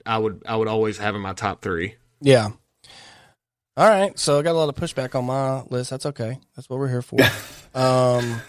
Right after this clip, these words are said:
Speaker 2: I, I kinda gave y'all y'all's list, but that's okay. Uh, Nolan,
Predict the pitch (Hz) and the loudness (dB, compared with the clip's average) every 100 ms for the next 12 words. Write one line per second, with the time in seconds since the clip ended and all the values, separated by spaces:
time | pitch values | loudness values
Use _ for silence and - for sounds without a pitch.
0 | - 123 123 120 139 127 127 123 120 120 | -8 -6 -6 -2 0 2 0 2 0 0
1 | 120 120 113 113 - 117 117 101 95 98 | -2 -4 -6 -6 -8 -10 -8 -10 -10 -12
2 | - - - - - 135 139 139 139 139 | -14 -20 -20 -20 -8 -2 2 4 4 2
3 | 135 143 160 180 185 156 135 120 117 | -2 0 4 6 6 4 2 0 -6